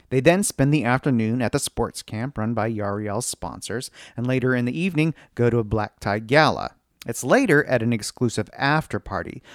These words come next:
that Atui proves to be very popular. Perhaps purposely provoking Yari's jealous streak will snap him out of it and get him to admit that they are meant to be. And he fumes as he watches from the sidelines.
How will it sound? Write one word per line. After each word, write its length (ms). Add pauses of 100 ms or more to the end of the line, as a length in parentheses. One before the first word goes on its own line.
(140)
that 160
Atui 480
proves 320
to 80
be 120
very 420
popular. 600 (560)
Perhaps 420 (200)
purposely 460
provoking 520
Yari's 520
jealous 400
streak 580
will 80
snap 340
him 200
out 200
of 120
it 160 (340)
and 100
get 140
him 100
to 140
admit 300
that 200
they 220
are 140
meant 240
to 100
be. 300 (160)
And 140
he 140
fumes 920
as 240
he 140
watches 420
from 160
the 80
sidelines. 880